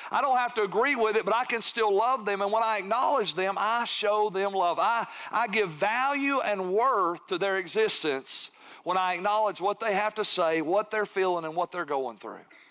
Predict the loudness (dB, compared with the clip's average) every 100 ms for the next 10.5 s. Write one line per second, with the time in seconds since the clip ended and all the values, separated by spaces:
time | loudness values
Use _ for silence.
0 | _ -20 -10 -4 0 2 2 2 0 -2
1 | -2 0 0 0 0 0 -2 -2 -2 0
2 | -2 0 0 0 0 0 2 2 0 0
3 | 0 0 0 0 -2 -2 0 0 0 -2
4 | -2 -2 0 0 0 -4 -18 -4 -2 -2
5 | -2 0 0 0 -4 -4 0 2 2 0
6 | 0 2 2 2 2 2 -2 -8 -6 -4
7 | -2 -2 -2 0 2 2 0 -4 -2 0
8 | 2 0 -4 -6 -4 -2 -2 0 0 -2
9 | -2 0 2 2 0 0 2 2 2 2
10 | 0 -6 -4 -4 -6